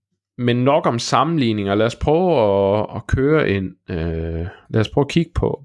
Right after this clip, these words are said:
på, øh, Artifacts forskellige elementer. Hvis vi starter med, med grafikken, hvad synes du om, øh, om den grafiske del af, af Artifact?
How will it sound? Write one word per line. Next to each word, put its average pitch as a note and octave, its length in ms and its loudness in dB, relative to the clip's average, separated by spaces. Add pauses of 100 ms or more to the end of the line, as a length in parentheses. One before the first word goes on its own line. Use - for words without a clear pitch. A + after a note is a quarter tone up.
på, F#2+ 420 -4
øh, F2 320 -6 (120)
Artifacts F#2+ 560 0
forskellige G#2+ 460 2
elementer. F#2 380 2
Hvis F#2+ 140 0
vi G#2+ 60 0
starter C3+ 380 2
med, G#2 320 4 (1000)
med G2 140 0
grafikken, F2 640 -4 (680)
hvad C3 120 2
synes C3 300 -2
du D#3 220 0
om, F2+ 320 0
øh, E2+ 160 -8
om F#2+ 160 -4
den - 80 -14
grafiske - 600 -2
del E2+ 360 0
af, - 260 -6 (180)
af - 120 -2
Artifact? - 720 -4